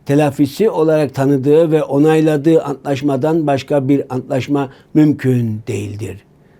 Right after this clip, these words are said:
Sevr Antlaşması yürürlüktedir ve başka hiçbir belgeyle değiştirilmemiştir. Bu nedenle ulusların soy ağacının köklerinden biri olan Batı Ermenistan şehitlerini dünyaya hatırlatmaya ve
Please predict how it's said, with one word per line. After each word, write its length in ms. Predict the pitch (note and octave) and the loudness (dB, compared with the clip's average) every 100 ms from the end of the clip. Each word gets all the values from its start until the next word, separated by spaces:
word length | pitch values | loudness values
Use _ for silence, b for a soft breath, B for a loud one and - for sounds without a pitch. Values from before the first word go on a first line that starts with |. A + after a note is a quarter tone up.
| b | b
Sevr 300 | - D3+ D3+ | -2 -2 0
Antlaşması 760 | C3+ C#3+ C3+ C#3 C3+ B2+ F3 F3 B B | -6 -4 -4 0 -2 0 -2 -2 B B
yürürlüktedir 880 | C3 C3+ C3+ C3 C#3+ C#3+ G3 G#3 E3 | 2 4 2 0 0 2 4 4 2
ve 180 | D3+ - B B | 0 -2 B B
başka 360 | D#3 D#3 F3+ D3+ | -2 0 -2 -2
hiçbir 540 | D#3 D3 G3+ G#3+ E3 | -4 -4 -2 0 0
belgeyle 640 | D3+ C#3+ C3+ F3 E3 D3+ B B - | 0 0 2 2 2 0 B B 2
değiştirilmemiştir. 1160 | D3 C#3+ - D3 D#3 C3 A2+ - A2+ G2+ - _ _ _ _ b b b | 2 2 0 2 2 0 -4 -10 -12 -12 -18 _ _ _ _ b b b
Bu 160 | D#3+ E3+ | 4 4
nedenle 560 | D3 A#2 A#2+ A#2 D3+ D#3 B B | 4 0 -2 0 0 -2 B B
ulusların 720 | C#3+ C#3 C3 - C#3 D3+ C3+ - | 0 2 2 0 2 2 2 -2
soy 260 | - G3+ A#3+ | 0 2 2
ağacının 540 | F#3+ E3+ C#3+ D3+ D#3 C#3+ | 0 0 2 2 4 2
köklerinden 840 | C#3+ C3+ D3 C#3 C#3 C#3 G#3 A#3 | 0 -2 0 2 2 2 0 2
biri 140 | G3 D#3+ | 2 2
olan 440 | C#3 C3 C3 C3 | 2 0 -2 -4
Batı 220 | A#2 A2 | -4 0
Ermenistan 680 | C3+ D3+ E3+ E3+ - F#3 F3 B B | 2 4 4 2 0 -2 -2 B B
şehitlerini 760 | - D3+ D3+ D3+ D#3 C#3+ C#3+ C3+ B - | 0 2 2 0 0 2 2 0 B 0
dünyaya 560 | D3+ D#3+ D3+ D#3+ D3 | 2 4 2 0 -2
hatırlatmaya 840 | B2+ C3 C#3+ C#3+ C3 D3 E3 G3+ F#3 | -4 -2 0 0 0 0 2 4 4
ve 160 | D#3 | 0